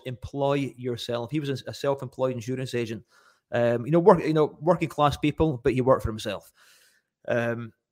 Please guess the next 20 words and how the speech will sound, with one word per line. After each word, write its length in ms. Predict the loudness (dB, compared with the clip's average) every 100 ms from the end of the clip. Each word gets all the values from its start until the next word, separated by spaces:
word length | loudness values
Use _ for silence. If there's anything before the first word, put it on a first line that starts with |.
| _ _ -18 2
but, 600 | 6 6 4 -6 -6 -8 -8
you 120 | -2
know, 80 | 2
I 180 | 6 6
was 140 | 6
working 280 | 6 6 4
in 60 | 0
McDonald's, 640 | 0 8 8 10 6 8
all 180 | 8 8
sorts 280 | 6 2 2
of 80 | -2
different 260 | -2 -4
jobs. 480 | 6 8 8 4 -4 -8 _ _ _ _ _ _
I'm 120 | 0 2
not 160 | 4
the, 120 | 4
I 40 | 4
wasn't 240 | 4 2
the 80 | 4
brightest 560 | 10 10 10 4 6